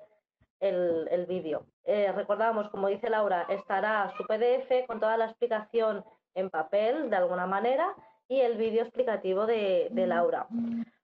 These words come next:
¿vale? Eh, a continuación, como no habían preguntas, de todas formas, si tenéis alguna duda, ahora os decimos el correo.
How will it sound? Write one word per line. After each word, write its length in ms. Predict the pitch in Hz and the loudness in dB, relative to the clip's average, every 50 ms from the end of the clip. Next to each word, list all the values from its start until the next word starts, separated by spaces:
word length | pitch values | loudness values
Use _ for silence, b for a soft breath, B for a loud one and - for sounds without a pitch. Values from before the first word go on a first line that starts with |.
| _ _ - | _ _ -2
¿vale? 360 | 180 175 175 214 320 392 - _ _ _ _ _ _ _ _ _ _ _ _ | 0 0 2 2 0 0 -2 _ _ _ _ _ _ _ _ _ _ _ _
Eh, 340 | - 233 233 226 226 226 226 | 2 2 4 4 4 4 2
a 140 | 226 214 214 | 2 2 2
continuación, 840 | 214 220 214 214 240 220 214 208 208 - 302 311 349 381 392 403 - _ _ | 0 0 2 2 2 2 2 0 -2 0 2 2 2 2 0 -2 -6 _ _
como 220 | - 220 208 208 | -6 -2 -2 0
no 100 | 214 220 | 2 2
habían 380 | 226 233 254 277 262 254 254 240 | 2 2 4 2 2 2 0 0
preguntas, 560 | 254 240 240 247 277 311 302 311 311 302 - - | 2 2 2 2 2 0 -2 -2 -4 -4 -6 -10
de 200 | 202 214 220 214 | -6 -2 -2 0
todas 200 | 220 233 254 247 | 2 2 2 2
formas, 280 | - 277 254 269 262 - | 0 0 0 -2 -2 -2
si 140 | - 247 226 | -2 -4 -4
tenéis 280 | 226 220 220 247 254 269 | -2 0 0 0 0 2
alguna 320 | 277 262 269 254 247 247 | 0 0 2 2 2 2
duda, 320 | 247 269 285 311 339 349 - | 2 2 2 2 0 0 2
ahora 240 | - 233 247 262 | 2 2 2 2
os 40 | 254 | 2
decimos 340 | 247 240 240 247 220 214 - | 0 0 0 -2 -4 -4 -6
el 120 | 220 190 - | -10 -6 -2
correo. 540 | - 190 180 165 165 160 156 143 - - | 0 0 2 2 0 0 0 0 -2 -6